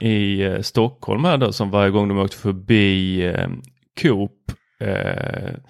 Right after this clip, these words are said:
skrek: "Coop vänster, vi tittar höger", tror jag det var.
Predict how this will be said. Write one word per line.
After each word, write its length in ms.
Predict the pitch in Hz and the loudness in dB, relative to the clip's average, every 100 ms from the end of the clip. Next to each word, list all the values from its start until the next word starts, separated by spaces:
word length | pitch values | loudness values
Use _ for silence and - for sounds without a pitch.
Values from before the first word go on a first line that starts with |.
| - - - | -20 -20 -16
skrek: 640 | - - 110 104 98 - - - _ _ _ - - | -16 -4 2 4 2 -2 -12 -16 _ _ _ -2 4
"Coop 320 | 135 117 107 _ - _ _ _ _ 110 | 6 4 0 _ -16 _ _ _ _ -2
vänster, 880 | 107 123 101 95 - 98 95 92 98 | 4 4 4 -2 -6 -2 -2 -2 -2
vi 220 | 98 92 | -2 -2
tittar 420 | - 95 - 101 | -6 -8 -4 -4
höger", 400 | 110 104 95 101 | -2 -2 -4 -6
tror 180 | - 110 | -6 -8
jag 80 | 104 | -8
det 40 | |
var. 180 | 104 | -10